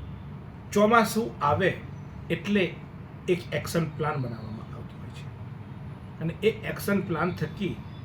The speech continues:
ચોમાસાને લઈને કોઈ મુશ્કેલી ન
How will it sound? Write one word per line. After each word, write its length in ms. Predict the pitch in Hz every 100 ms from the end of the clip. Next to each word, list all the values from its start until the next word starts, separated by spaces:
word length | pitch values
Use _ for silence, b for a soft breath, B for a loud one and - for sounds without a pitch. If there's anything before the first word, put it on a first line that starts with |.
| -
ચોમાસાને 760 | - 185 226 247 220 220 226 208
લઈને 400 | 156 165 185 147 - - - - -
કોઈ 220 | 226 226 185
મુશ્કેલી 420 | - 214 208
ન 100 | 175